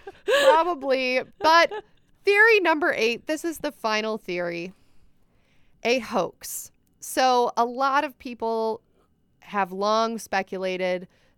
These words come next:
that the whole incident of the vertical plane,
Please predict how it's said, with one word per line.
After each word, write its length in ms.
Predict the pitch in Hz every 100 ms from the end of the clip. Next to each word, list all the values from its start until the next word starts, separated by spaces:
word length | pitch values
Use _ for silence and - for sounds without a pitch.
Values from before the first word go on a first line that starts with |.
| -
that 460 | 170 214 226 - _ _ 185 -
the 160 | 196 190
whole 380 | 208 262 294
incident 580 | 285 214 208 - 196 196
of 140 | - 180
the 60 | 175
vertical 480 | 190 202 214 220
plane, 540 | 208 - 185 185 185